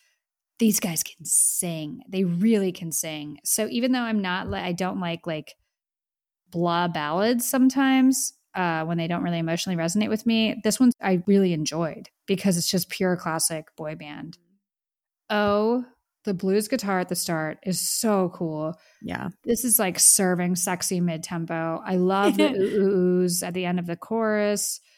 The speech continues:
Speaker 1: Really good song. Such a strong song. Uh, Velocity, nineties retro dance. It's so fun. I can't stop bopping along to it. Just kind of a happy, bright song. And you know how much I love those.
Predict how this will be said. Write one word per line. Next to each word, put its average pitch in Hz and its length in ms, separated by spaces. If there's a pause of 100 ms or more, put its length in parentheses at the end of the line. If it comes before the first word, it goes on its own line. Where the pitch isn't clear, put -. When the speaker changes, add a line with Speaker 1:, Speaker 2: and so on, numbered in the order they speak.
(480)
Speaker 1:
Really 220 560
good 165 240
song. 151 320 (100)
Such - 480
a 185 60
strong 156 360
song. 147 460 (480)
Uh, 190 340
Velocity, 208 1000 (360)
nineties 220 580
retro 185 340
dance. 160 720
It's - 160
so 220 400
fun. 175 560
I 190 100
can't 214 240
stop 208 260
bopping 185 360
along 165 400
to 175 160
it. 165 220
Just - 180
kind 285 160
of 285 80
a 277 80
happy, 196 360
bright 170 380
song. 147 540
And 175 200
you 202 140
know 190 240
how 214 60
much 196 140
I 180 80
love 165 260
those. 160 500